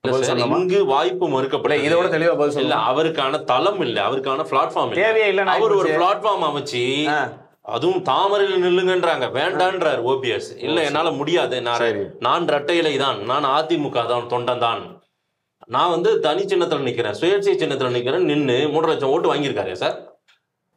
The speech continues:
Speaker 2: மாதேஷ், சரி, உங்களுக்கு என்ன பு-, புரியுற மாதிரி சொல்றேன். அவர் வந்து தேசிய ஜனநாயக கூட்டணி இல்லையா மாதேஷ்?
Speaker 1: ஆமா.
Speaker 2: ஆமாம் தானே?
Speaker 1: ம்.
Speaker 2: கழக பைலா விதிகள் இந்த இயக்கத்தினோட விட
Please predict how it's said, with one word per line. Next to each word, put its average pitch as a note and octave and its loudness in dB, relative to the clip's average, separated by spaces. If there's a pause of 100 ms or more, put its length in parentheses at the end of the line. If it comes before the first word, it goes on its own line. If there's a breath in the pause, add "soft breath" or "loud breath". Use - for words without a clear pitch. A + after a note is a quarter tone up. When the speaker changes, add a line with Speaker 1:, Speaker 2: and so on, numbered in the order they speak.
(360)
Speaker 2:
மாதேஷ், G#2+ 0
சரி, A#2 0
உங்களுக்கு A2 0
என்ன A2+ 0
பு-, G2 0
புரியுற A2 2
மாதிரி G#2+ 0
சொல்றேன். G2+ -2 (1160)
அவர் A#2+ 2
வந்து B2 0
தேசிய C3 2
ஜனநாயக A#2+ 0
கூட்டணி A2+ 0
இல்லையா G2+ 2
மாதேஷ்? F#2+ -4 (480)
Speaker 1:
ஆமா. F#2 -8 (200)
Speaker 2:
ஆமாம் A2+ -2
தானே? G#2+ -2 (160)
Speaker 1:
ம். F#2+ -12 (1200)
Speaker 2:
கழக C3 0
பைலா A2 2
விதிகள் G#2 -4 (840)
இந்த G#2+ -2
இயக்கத்தினோட A#2+ 0
விட A2+ 0